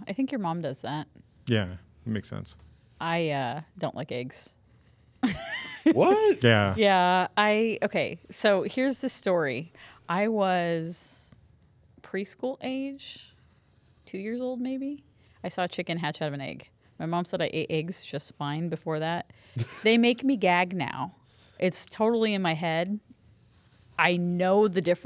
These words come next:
Speaker 1: you know, the difference between
Speaker 3: Yeah.
Speaker 1: an egg and a chicken in an egg, you know, as an adult, but they still make me gag. The, the texture makes, makes me gag.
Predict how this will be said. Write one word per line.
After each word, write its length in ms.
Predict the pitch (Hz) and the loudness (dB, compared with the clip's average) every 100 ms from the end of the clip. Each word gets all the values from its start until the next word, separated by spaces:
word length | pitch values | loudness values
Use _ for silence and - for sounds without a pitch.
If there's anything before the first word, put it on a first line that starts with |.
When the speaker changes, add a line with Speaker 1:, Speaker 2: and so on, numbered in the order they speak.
| - | -4
Speaker 1:
you 140 | 190 | 0
know, 120 | 165 | 0
the 120 | 156 | 0
difference 260 | 165 165 175 | -2 -2 -4
between 220 | - 170 | -6 -2
Speaker 3:
Yeah. 140 | 170 147 | 0 2
Speaker 1:
an 40 | |
egg 320 | 165 165 160 | 2 2 2
and 380 | 156 147 135 123 | -2 -4 -6 -6
a 80 | - | -6
chicken 840 | - 165 156 151 160 160 156 151 - | -6 -6 -4 -4 -4 -6 -6 -8 -6
in 100 | 175 | -4
an 120 | 160 | -2
egg, 320 | 151 143 160 | -2 -2 -4
you 60 | 143 | -6
know, 260 | 101 117 - - - - - - | -6 -8 -12 -20 -20 -20 -20 0
as 140 | 185 165 | 2 2
an 80 | |
adult, 420 | 160 160 160 156 _ _ _ | 0 2 2 2 _ _ _
but 360 | 180 160 151 - _ _ - - 175 | 0 4 4 0 _ _ -20 -8 2
they 160 | 180 | 2
still 280 | 175 - 160 | 2 2 2
make 220 | 151 151 | 2 0
me 80 | 147 | -2
gag. 320 | - - 170 - | 0 0 -2 -4
The, 120 | 165 165 - | -4 -4 -4
the 140 | 165 | -4
texture 340 | 165 165 - | -4 -6 -6
makes, 320 | 135 143 - - | -8 -10 -14 -12
makes 520 | - 170 156 - - - | -4 -2 -2 -6 -14 -8
me 140 | 165 | -4
gag. 380 | 147 131 - - | -2 -2 -4 -12